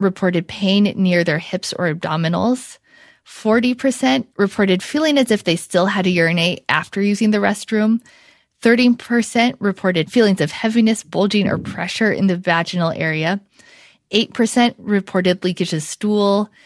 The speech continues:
and seven percent said they were unable to control bowel movements.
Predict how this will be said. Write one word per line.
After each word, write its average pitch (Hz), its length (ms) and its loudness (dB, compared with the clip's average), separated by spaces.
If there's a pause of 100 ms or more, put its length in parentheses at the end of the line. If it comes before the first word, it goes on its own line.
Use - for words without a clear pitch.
(260)
and 196 140 2
seven 196 360 0
percent 196 520 -4
said 185 140 -2
they 180 120 2
were 160 200 -2
unable 185 520 -2
to 175 120 -6
control 151 380 -4
bowel 151 260 -4
movements. 147 840 -4